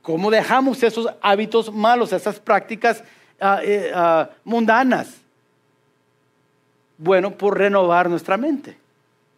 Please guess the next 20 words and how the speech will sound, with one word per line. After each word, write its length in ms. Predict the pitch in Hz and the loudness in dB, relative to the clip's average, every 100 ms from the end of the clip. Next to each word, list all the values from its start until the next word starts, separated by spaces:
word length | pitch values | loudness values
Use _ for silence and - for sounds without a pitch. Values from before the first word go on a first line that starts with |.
| _ _ _ - - - | _ _ _ -20 -20 -8
Al 160 | - 214 | -2 0
renovar 480 | 214 214 175 196 233 | 2 2 2 2 2
nuestra 320 | 247 - 269 | 0 0 2
mente, 400 | 240 208 180 208 | 2 0 0 2
ahora 360 | 185 185 196 202 | 4 4 0 0
podemos 800 | 190 170 147 208 208 202 175 - | -2 -2 0 0 0 -4 -8 -6
ahora 400 | 156 160 165 165 | -4 0 0 -2
influenciar 960 | 170 147 156 160 147 180 190 180 180 180 | -6 -10 -4 -4 -4 -2 2 2 2 -4
y 120 | 165 | -6
hacer 420 | 143 - 190 160 | -6 -4 -2 -2
cosas 320 | 139 147 156 147 | -4 -8 -8 -12
diferentes. 560 | 151 143 147 135 107 - _ _ _ _ _ _ _ _ _ _ _ _ _ _ _ _ _ _ _ _ _ _ _ _ _ _ _ _ _ _ _ _ _ _ _ _ _ _ _ _ _ _ _ _ _ _ _ _ - | -14 -12 -10 -10 -12 -20 _ _ _ _ _ _ _ _ _ _ _ _ _ _ _ _ _ _ _ _ _ _ _ _ _ _ _ _ _ _ _ _ _ _ _ _ _ _ _ _ _ _ _ _ _ _ _ _ 0
Quiénes 280 | 220 220 | 0 2
somos 440 | - 254 254 196 175 | 0 0 2 -2 -2
influye 340 | 165 185 202 | -2 0 0
cómo 240 | 180 180 170 | 0 -4 -4
pensamos, 720 | 151 - 208 175 147 143 - | -8 -2 -2 -2 -4 -10 -14
cómo 240 | - 156 | -12 -10
pensamos 580 | 147 143 120 214 165 135 | -8 -8 -6 -6 -6 -10
influye 480 | 143 117 156 139 | -12 -10 -8 -6